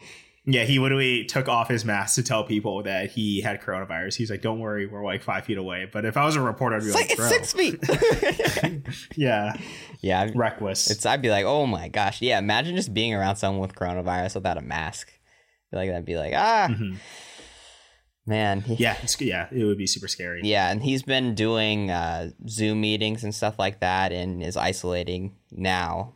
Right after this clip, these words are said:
Speaker 2: But, uh, I think it's going to be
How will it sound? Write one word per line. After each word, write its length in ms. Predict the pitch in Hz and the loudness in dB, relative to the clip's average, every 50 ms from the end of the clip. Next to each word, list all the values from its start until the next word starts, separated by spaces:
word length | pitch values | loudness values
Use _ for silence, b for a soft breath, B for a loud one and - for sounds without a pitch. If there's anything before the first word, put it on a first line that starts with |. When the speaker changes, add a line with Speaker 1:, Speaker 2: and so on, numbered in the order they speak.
| _ _ | _ _
Speaker 2:
But, 560 | - 76 73 60 - - - - - - - _ b b b b b b b b b b b b b _ - | -4 -2 -2 -4 -4 -8 -10 -12 -14 -14 -18 _ b b b b b b b b b b b b b _ -10
uh, 220 | - - - 55 - - - - - - | -8 -6 -6 -6 -6 -6 -6 -4 -4 -4
I 100 | 117 127 | -2 0
think 220 | - 143 156 151 | 0 2 2 2
it's 140 | 156 - - | 0 0 0
going 300 | 143 135 131 131 127 120 | 0 2 2 2 0 0
to 140 | - - 110 | 0 -2 0
be 520 | 107 113 110 110 104 101 98 110 120 - | 2 2 2 4 2 2 0 -2 -4 -8